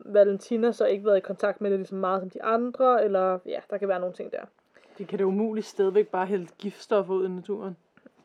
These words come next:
Speaker 1: Ja. Nej, forhåbentlig ikke i dag i mere.
Speaker 2: Nej.
Speaker 1: Men ja, det er mærkeligt.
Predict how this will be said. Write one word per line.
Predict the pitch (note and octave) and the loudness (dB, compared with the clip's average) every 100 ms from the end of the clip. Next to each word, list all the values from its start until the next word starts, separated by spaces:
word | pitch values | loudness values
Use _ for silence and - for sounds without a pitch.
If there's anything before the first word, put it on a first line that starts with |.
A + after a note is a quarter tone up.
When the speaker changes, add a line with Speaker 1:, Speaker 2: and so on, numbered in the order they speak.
| - B3 | -18 -14
Speaker 1:
Ja. | F#3+ F#3+ F#3 G3+ _ _ C#4 - | -14 -14 -18 -20 _ _ -18 -10
Nej, | G3 | -8
forhåbentlig | G3 G#3 A#3+ A3 F3+ | 6 10 10 8 0
ikke | - | -2
i | - | -14
dag | F#3 F#3 G3+ | 2 4 4
i | G3 | 0
mere. | F3+ F3+ F#3+ - - - | -6 -6 -8 -16 -20 -20
Speaker 2:
Nej. | G3 F3+ F#3 | -18 -18 -6
Speaker 1:
Men | G#3 F#3 E3+ | -2 -2 -4
ja, | - - - _ _ - | -10 -10 -14 _ _ -8
det | - - | -6 -6
er | - | -8
mærkeligt. | - A#3+ | -10 -18